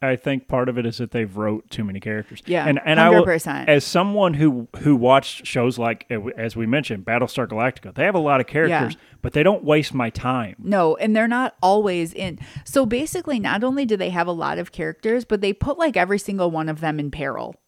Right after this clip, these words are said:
Speaker 2: They put
Speaker 1: Yes.
Speaker 2: ev-, and that's just unbelievable. And what was the storyline going to Dustin's girlfriend's house? What was that crazy orphanage type place? That was so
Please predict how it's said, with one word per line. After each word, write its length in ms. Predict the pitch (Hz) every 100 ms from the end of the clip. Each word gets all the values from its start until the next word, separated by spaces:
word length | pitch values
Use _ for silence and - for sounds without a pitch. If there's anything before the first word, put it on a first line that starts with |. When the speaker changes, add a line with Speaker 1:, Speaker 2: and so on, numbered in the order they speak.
| _ _ _ -
Speaker 2:
They 140 | 208
put 160 | 226 254
Speaker 1:
Yes. 60 | -
Speaker 2:
ev-, 120 | 196 -
and 200 | 220 208
that's 440 | 208 233 247 - -
just 320 | 208 233 220 - _ -
unbelievable. 540 | 220 226 233 262 208 180
And 180 | 214 208
what 240 | 269 359
was 200 | 302 311
the 100 | -
storyline 760 | 277 - 269 311 269 254 254 247 - - -
going 300 | 247 254 262
to 100 | 247
Dustin's 520 | 190 220 - 247 226
girlfriend's 560 | 196 202 262 226 175 170
house? 280 | 160 156 - - -
What 200 | 370 403
was 240 | 415 539 554
that 140 | -
crazy 420 | - 214 196 190
orphanage 640 | 180 185 160 185 160 151 -
type 300 | 170 143 -
place? 460 | 185 139 143 - _ - -
That 220 | 277 339
was 160 | 440 440
so 340 | - 240 254